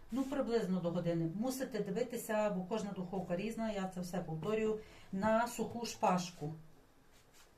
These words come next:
Спечеться, продовжимо. Так, ось такий корж у нас вийшов.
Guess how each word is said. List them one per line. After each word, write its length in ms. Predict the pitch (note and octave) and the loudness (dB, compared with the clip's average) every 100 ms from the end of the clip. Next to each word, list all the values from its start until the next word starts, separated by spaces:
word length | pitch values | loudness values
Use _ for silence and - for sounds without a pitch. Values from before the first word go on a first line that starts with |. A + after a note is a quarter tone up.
| - - - | -20 -20 -20
Спечеться, 920 | - - F3+ F3+ A#3+ A#3+ - A3 G#3 - - | -16 -8 -6 0 2 0 -2 -2 -2 -4 -6
продовжимо. 540 | F#3+ F#3+ E3+ D#3 D3+ - - - - - - - - | -2 0 0 0 -2 0 4 4 4 0 -2 -2 -2
Так, 180 | F#3+ D#3+ - | -4 -4 -4
ось 160 | A3+ G#3+ | -4 0
такий 340 | A3+ G#3+ G#3+ | 0 2 0
корж 360 | - G3 F#3 - | 2 2 2 -2
у 60 | F3+ | -4
нас 320 | F#3 F3+ - | -4 -4 -6
вийшов. 480 | E3+ D#3+ D#3+ G#3+ | -6 -6 -8 -10